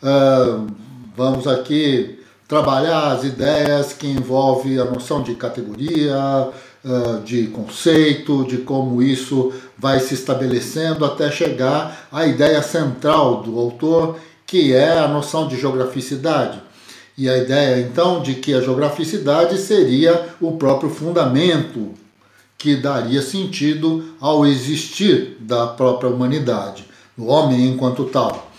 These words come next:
E nesse sentido, então, ah, fica aí o convite para que vocês acompanhem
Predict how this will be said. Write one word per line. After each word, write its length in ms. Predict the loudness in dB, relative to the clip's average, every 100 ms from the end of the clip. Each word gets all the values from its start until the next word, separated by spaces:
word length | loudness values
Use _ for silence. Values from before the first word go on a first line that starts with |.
| -20 -20 _
E 100 | 0
nesse 280 | 0 0 -4
sentido, 580 | -4 -4 -2 0 0 0
então, 540 | -2 -2 0 0 -2 -12 -20 -4
ah, 760 | 2 4 6 4 2 0 -4 -8 -14 0
fica 340 | 2 2 2
aí 180 | 2 4
o 120 | 2
convite 540 | 2 0 0 0 -2 -6
para 160 | -10
que 100 | -10
vocês 360 | -8 -4 -4 -4
acompanhem 800 | -4 -4 -4 -2 -2 0 -2